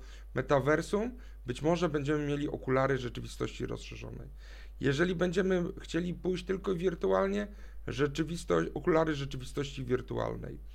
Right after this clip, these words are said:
Na komputerach i telefonach będziemy z tego korzystać, przeskakując z jednej platformy na drugą. Według Marka nie chodzi o to, żeby spędzać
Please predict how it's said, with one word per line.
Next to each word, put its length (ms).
Na 200
komputerach 760
i 80
telefonach 600
będziemy 340
z 40
tego 220
korzystać, 540
przeskakując 720
z 80
jednej 320
platformy 520
na 160
drugą. 400
Według 340
Marka 520
nie 120
chodzi 380
o 100
to, 160
żeby 220
spędzać 580